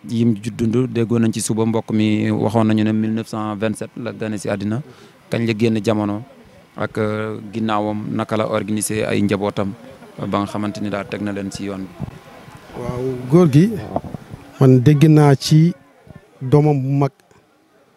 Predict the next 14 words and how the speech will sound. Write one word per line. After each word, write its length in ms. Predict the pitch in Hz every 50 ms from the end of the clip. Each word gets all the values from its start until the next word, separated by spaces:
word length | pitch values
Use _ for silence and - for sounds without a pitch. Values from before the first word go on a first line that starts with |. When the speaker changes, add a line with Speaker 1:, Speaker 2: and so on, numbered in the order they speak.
| _ _ _ _ - - -
Speaker 2:
mu 220 | 135 127 131 139 143
ne 220 | 143 139 143 135 123
gis 180 | 123 131 - 139
na 100 | 135 131
benn 260 | 120 143 143 143 139
carte 200 | - - 143 127
d'identité 260 | 123 135 131 123 127 127
boo 100 | 123 127
xam 140 | - 131
ne 60 | 123 123
mille 120 | 135 151 160
neuf 140 | 160 147 -
cent 200 | - 147 139 131
vingt-deux 420 | 117 131 135 135 123 120 131 117